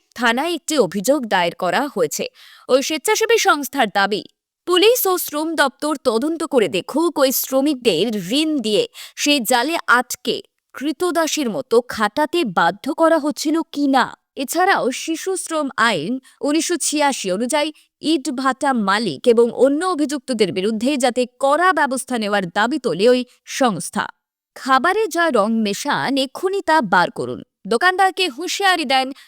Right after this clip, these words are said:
খাদ্য সুরক্ষা দফতরের অফিসার। তারপরেও হোটেলের খাবারে রং মেশানোর কথা অস্বীকার করায় দোকানে থাকা ভেজাল এবং বাসি খাবার ফেলে দেওয়া হয়। ক্রেতাদের অখাদ্য খাবার পরিবেশনের জন্য দোকানদারকে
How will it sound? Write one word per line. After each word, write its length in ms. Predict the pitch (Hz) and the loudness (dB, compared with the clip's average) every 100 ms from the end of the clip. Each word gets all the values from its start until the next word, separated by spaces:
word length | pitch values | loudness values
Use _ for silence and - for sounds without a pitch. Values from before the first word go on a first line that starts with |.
| _ | _
খাদ্য 340 | - 294 269 320 | -2 0 0 -4
সুরক্ষা 400 | 392 359 359 - 170 | -2 -4 -4 -2 0
দফতরের 460 | 226 - 190 185 | 0 0 -2 0
অফিসার। 440 | 185 - 175 131 113 _ _ _ - | 0 -2 -8 -6 -8 _ _ _ 0
তারপরেও 520 | 214 - 269 294 165 107 | 0 2 2 2 -2 -4
হোটেলের 500 | - 240 403 403 403 | -6 -4 0 2 0
খাবারে 420 | - 311 302 302 311 247 | 2 2 2 2 2 2
রং 160 | 190 247 311 | 2 0 -2
মেশানোর 420 | 320 294 302 170 | -4 -4 -2 -2
কথা 300 | 170 156 240 294 | -2 -2 0 2
অস্বীকার 540 | 294 - - 311 285 233 | 0 -4 -8 -2 0 0
করায় 340 | 180 139 92 _ _ - | -2 -4 -6 _ _ -8
দোকানে 540 | 180 240 254 392 415 | 2 2 4 2 2
থাকা 320 | 427 320 - 339 240 | -2 -2 0 0 0
ভেজাল 500 | - 190 247 240 160 139 | -4 0 0 2 0 -2
এবং 200 | 202 240 214 | -2 -2 0
বাসি 340 | 196 220 - 359 | 2 2 0 -8
খাবার 300 | 269 302 339 - | -4 -2 -2 -4
ফেলে 280 | - 269 240 | -6 0 0
দেওয়া 240 | 165 131 | 0 -2
হয়। 200 | 156 160 - _ _ - | -2 -4 -6 _ _ -4
ক্রেতাদের 580 | 302 311 349 254 180 240 | 0 2 2 2 0 0
অখাদ্য 500 | 226 - - 302 262 381 | 0 -4 -4 -6 -2 -2
খাবার 280 | 359 311 285 | 0 2 2
পরিবেশনের 640 | 247 233 190 202 202 175 | 2 0 0 -2 -2 -4
জন্য 280 | - 226 240 165 - - - | 0 2 2 0 -6 -18 -6
দোকানদারকে 600 | 208 294 403 381 359 370 | -2 2 4 4 2 0